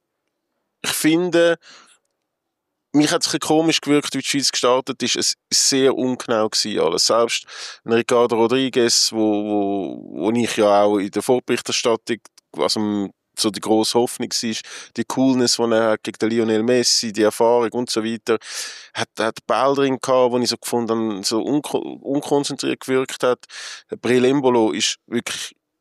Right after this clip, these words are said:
die erste Halbzeit gar, ich weiss nicht, wo der war mit, mit dem Kopf, aber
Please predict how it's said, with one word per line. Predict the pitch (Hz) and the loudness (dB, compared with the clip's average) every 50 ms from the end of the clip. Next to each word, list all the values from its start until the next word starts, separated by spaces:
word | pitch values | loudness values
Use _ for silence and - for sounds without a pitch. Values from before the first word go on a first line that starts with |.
| _ _ | _ _
die | 117 113 | 2 4
erste | 110 113 - - - 117 | 4 4 2 2 0 2
Halbzeit | 101 101 92 - - - 107 101 - _ _ - - - _ _ _ _ _ - | 2 2 2 0 -2 -4 -4 -4 -10 _ _ -20 -20 -20 _ _ _ _ _ -2
gar, | - 69 67 82 113 80 64 | 0 2 4 4 2 2 0
ich | - 71 | -2 -2
weiss | 85 - - - - | 0 0 0 0 -2
nicht, | - - - 139 143 | -4 -8 -6 0 0
wo | 147 | 2
der | 127 131 131 131 139 | 4 4 4 4 4
war | - - - - 147 143 151 160 160 160 - - - | 2 0 -2 -2 -2 -4 -6 -6 -4 -4 -4 -4 -4
mit, | 156 139 - - | -6 -6 -6 -6
mit | 139 131 120 107 127 123 - | -6 -6 -4 -6 -6 -6 -6
dem | 139 143 | -6 -6
Kopf, | - - 147 147 - - - - - | -2 -2 -2 -2 -2 -4 -10 -8 -4
aber | 80 101 113 113 110 110 | -2 -2 0 2 0 0